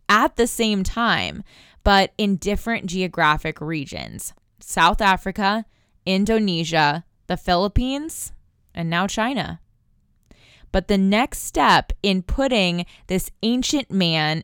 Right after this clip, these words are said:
into the existing lineage that we do know about is to test his D N A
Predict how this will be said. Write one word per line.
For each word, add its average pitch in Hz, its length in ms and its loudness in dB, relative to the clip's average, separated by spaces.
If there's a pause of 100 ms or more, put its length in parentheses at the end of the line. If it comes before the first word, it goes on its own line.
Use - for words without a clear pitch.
into 202 220 0
the 190 120 2
existing 214 760 -2
lineage 180 540 -2
that 139 180 -2
we 165 120 -2
do 277 300 0
know 180 200 2
about 147 360 0 (480)
is 180 160 -2
to 202 120 -4
test 202 500 0
his 269 180 -4
D 196 200 -2
N 175 100 0
A 156 460 -4